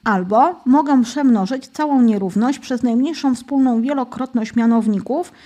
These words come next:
po to, żeby pozbyć się ułamków. I tą najmniejszą wspólną wielokrotnością mianowników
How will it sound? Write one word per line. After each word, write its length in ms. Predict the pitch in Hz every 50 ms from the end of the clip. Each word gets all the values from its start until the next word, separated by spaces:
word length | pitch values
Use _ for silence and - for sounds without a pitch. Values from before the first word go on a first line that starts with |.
| - - - _ _ _ _
po 100 | 349 370
to, 140 | 359 330
żeby 200 | 269 294 240 254
pozbyć 380 | 233 240 247 240 233 233 226 -
się 120 | - 220
ułamków. 840 | 208 - - 208 180 170 165 175 170 - - - - - - _ _ _ _ _ _ _ _ _ _ _ _ _ _ _ - _ 175
I 40 | 170
tą 160 | - 233 240
najmniejszą 500 | 240 226 202 240 262 285 269 - 269 247
wspólną 400 | 240 - 247 233 226 214 208 208
wielokrotnością 720 | 233 262 262 247 240 - 220 220 226 233 240 233 - 226 208
mianowników 720 | 220 254 262 247 220 196 185 170 - - 262 285 285 -